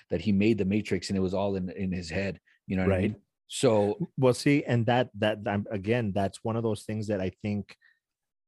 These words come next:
Speaker 2: they anticipated people being like, "That doesn't make any sense." And they ki-, they pretty much explain it.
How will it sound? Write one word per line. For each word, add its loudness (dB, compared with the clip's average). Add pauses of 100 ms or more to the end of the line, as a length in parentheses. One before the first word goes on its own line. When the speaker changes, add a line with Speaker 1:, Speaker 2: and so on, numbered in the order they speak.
(160)
Speaker 2:
they 6
anticipated 0
people -2
being -2
like, -4
"That -6
doesn't 0
make -2
any -2
sense." -4 (240)
And -2
they 0 (340)
ki-, -8
they -2
pretty -4
much -2
explain -2
it. -4